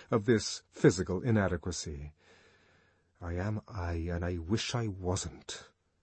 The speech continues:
His self-consciousness was acute and distressing. Each time he found himself looking on the level instead of downward into a Delta's face, he felt humiliated.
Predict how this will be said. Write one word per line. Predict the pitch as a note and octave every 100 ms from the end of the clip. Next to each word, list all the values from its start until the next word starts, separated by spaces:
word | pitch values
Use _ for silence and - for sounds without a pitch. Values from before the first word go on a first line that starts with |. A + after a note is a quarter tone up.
| _ _ _ _ _
His | -
self-consciousness | - - B2+ B2 - - B2+ - F2 - E2+ -
was | F#2+ F2
acute | G#2+ _ - - D#2 - -
and | F#2+
distressing. | E2+ - - A2 E2+ - D2+ - _ _ _ _ _ _ _ _ _ -
Each | - -
time | - A#2+ E2+
he | F2+
found | A2+ G#2+
himself | F#2 - F2+ D#2
looking | G2+ A#2+
on | G#2 G#2+
the |
level | G2+ G2+ E2+ D#2+ E2+
instead | F#2+ - G#2
of | F2+ -
downward | A#2 B2 A#2 D#2 D#2
into | - G2 F#2+
a |
Delta's | E2+ F#2 E2 F#2 -
face, | G#2 F2+ F#2 - - - -
he | -
felt | B2 - G2+ -
humiliated. | - C3+ A#2 F#2+ D#2 D2 D2+ D#2 F#2+ -